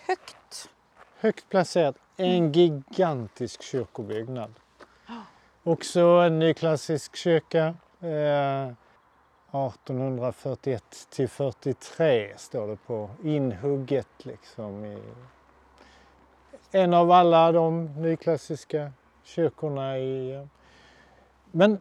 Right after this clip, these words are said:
Speaker 2: den här kyrkogården är speciell för den ger en väldigt stark känsla av hur det kunde se ut här på artonhundranittiotalet, kanske in på nittonhundratrettiotalet.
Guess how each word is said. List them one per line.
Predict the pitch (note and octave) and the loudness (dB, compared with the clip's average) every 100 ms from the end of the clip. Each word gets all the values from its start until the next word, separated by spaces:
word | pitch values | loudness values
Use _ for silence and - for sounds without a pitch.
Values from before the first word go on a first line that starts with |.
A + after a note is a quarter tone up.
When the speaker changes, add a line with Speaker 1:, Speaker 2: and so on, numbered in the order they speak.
| - | 2
Speaker 2:
den | F#3+ | 2
här | G3 F#3+ | 4 2
kyrkogården | - A#3 F#3+ G3+ F3+ E3+ | 0 -2 -2 -2 0 2
är | F3+ F3 - | 0 0 -6
speciell | - - D#3+ F#3+ C3 | -10 -4 -2 -2 -4
för | F3 | 0
den | F3+ F3 - _ _ _ _ _ _ _ _ _ | 0 0 -8 _ _ _ _ _ _ _ _ _
ger | D3+ F#3+ F3 F3 D3 | 2 4 4 2 -2
en | E3+ D#3 D#3 C#3+ B2+ | -6 -4 -4 -6 -6
väldigt | D3+ G3+ B2+ B2+ D#3+ | 0 0 0 -6 -8
stark | - - C#3+ A#2 | -8 -4 -4 -4
känsla | - D#3+ C3+ - A#2+ | -8 -6 -6 -8 -10
av | G#2 A#2 C3+ - | -8 -10 -12 -16
hur | - C#3+ B2 | -6 -4 -2
det | B2+ - | -6 -10
kunde | - D#3+ C3+ B2+ | -10 -10 -8 -12
se | - D#3+ | -8 -8
ut | D3+ F3+ F#3 D3 - - | -4 -4 -4 -8 -14 -10
här | A#2+ A2 G#2+ _ - _ _ _ _ _ _ _ _ _ - | -6 -6 -10 _ -20 _ _ _ _ _ _ _ _ _ -4
på | D#3+ D#3 - _ _ _ _ _ | -2 -2 -8 _ _ _ _ _
artonhundranittiotalet, | F3 - F3 E3+ E3 E3 E3 D#3+ _ - E3 - D#3+ D#3 D#3 D3 | -10 -6 -4 -2 -2 -2 -2 -4 _ -4 -2 2 4 4 2 -2
kanske | - D#3 D#3 | -2 -4 -2
in | F3 D#3+ | -2 -2
på | D3+ D3+ | -2 -6
nittonhundratrettiotalet. | D3 - D3 D3 D3 C#3+ - - D3 - - C#3 - D3 C3 B2 | -6 -6 -4 -4 -4 -6 -6 -12 -12 -12 -8 -8 -6 -6 -4 -4